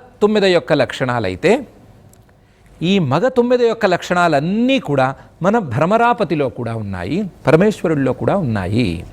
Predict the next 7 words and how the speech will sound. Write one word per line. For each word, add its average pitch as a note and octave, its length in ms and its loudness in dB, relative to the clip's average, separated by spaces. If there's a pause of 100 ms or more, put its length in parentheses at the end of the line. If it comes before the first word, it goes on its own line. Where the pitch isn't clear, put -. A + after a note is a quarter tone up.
(300)
అని A3+ 140 4
ఆచార్యుల A2 460 0
వారు G2+ 200 -2
అంటున్నారు. F2 460 -6 (920)
ఎందుకంటే D#3+ 580 2 (1700)
పరమేశ్వరుడు A3 600 2
కూడా F3+ 440 0